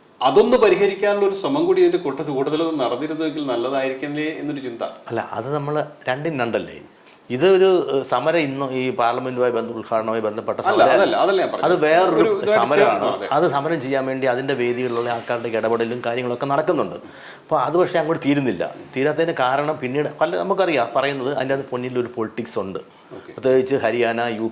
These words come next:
Speaker 2: പി, അവിടുത്തെ ചില രാഷ്ട്രീയ
Speaker 1: ഉം.
Speaker 2: ഇടപെടലോ അല്ലെങ്കിൽ ഇങ്ങനെ ചെയ്യേണ്ട കാര്യമില്ല. കാരണം ഇത് സ-, ആ, ആ സമരം തുടങ്ങിയ ഉടനെ തന്നെ കായിക മന്ത്രാലയം ഇടപെട്ടു. ആദ്യം ചെയ്തത് എന്താണ്? ആരോപണ വിധേയനായ,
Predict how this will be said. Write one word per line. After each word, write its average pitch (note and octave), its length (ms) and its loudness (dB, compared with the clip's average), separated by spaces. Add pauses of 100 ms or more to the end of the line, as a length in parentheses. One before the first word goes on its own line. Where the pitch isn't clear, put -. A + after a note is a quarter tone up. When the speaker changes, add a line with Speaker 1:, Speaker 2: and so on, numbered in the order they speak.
Speaker 2:
പി, A2+ 300 -6
അവിടുത്തെ G#2+ 300 -2
ചില A2 240 -2 (380)
രാഷ്ട്രീയ A2 400 -2 (320)
Speaker 1:
ഉം. F#2 160 -14
Speaker 2:
ഇടപെടലോ A2+ 360 2
അല്ലെങ്കിൽ B2+ 340 0
ഇങ്ങനെ A#2+ 160 0
ചെയ്യേണ്ട A2+ 320 -4
കാര്യമില്ല. G#2+ 480 -2
കാരണം B2 220 -4
ഇത് C#3 160 -4 (180)
സ-, C3 60 -12
ആ, A2+ 220 -2 (380)
ആ E3 320 0 (340)
സമരം D3 360 2
തുടങ്ങിയ C3+ 320 0
ഉടനെ B2 320 0
തന്നെ A#2+ 260 -4 (220)
കായിക A#2 240 2
മന്ത്രാലയം A#2 460 0
ഇടപെട്ടു. G#2+ 380 -2 (580)
ആദ്യം B2 180 0
ചെയ്തത് C3+ 200 2
എന്താണ്? C3+ 340 -2 (160)
ആരോപണ C3+ 480 2
വിധേയനായ, C#3 840 0